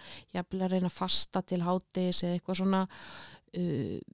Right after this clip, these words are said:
við erum ekki að sitja saman þegar við borðum. Ef við sitjum saman, þá er fólk í símanum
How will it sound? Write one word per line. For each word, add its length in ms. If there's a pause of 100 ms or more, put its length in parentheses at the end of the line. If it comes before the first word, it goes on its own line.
(120)
við 100
erum 160
ekki 160
að 80
sitja 460
saman 560
þegar 160
við 100
borðum. 400
Ef 160
við 140
sitjum 260
saman, 400
þá 140
er 100
fólk 300
í 20
símanum 720